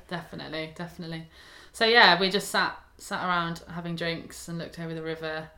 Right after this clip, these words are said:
And I don't think that would have ever happened if I'd planned anything else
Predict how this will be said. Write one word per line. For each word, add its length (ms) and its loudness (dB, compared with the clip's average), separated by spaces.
And 100 4
I 40 4
don't 160 2
think 140 -4
that 160 -4
would 100 -4
have 80 -4
ever 160 -2
happened 460 -10
if 160 -8
I'd 160 -8
planned 420 -10
anything 260 -12
else 340 -14